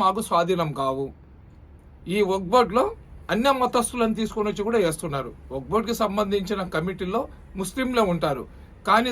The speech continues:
దాంట్లో ఒక అన్య మతస్థుని వేస్తున్నారు. ఏదైతే మనకు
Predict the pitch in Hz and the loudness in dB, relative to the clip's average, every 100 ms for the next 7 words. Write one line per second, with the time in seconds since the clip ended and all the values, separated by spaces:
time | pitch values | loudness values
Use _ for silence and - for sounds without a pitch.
0 | 208 220 220 247 226 208 185 233 226 220 | 2 2 2 0 2 2 2 2 2 0
1 | 190 - 220 190 156 - 143 139 123 - | -2 -2 -2 0 0 -4 -2 -2 -4 -12
2 | - - - - 160 220 233 247 254 202 | -20 -20 -20 -8 4 6 8 6 6 2
3 | - - - - - 180 226 233 | 2 -8 -20 -16 0 2 4 4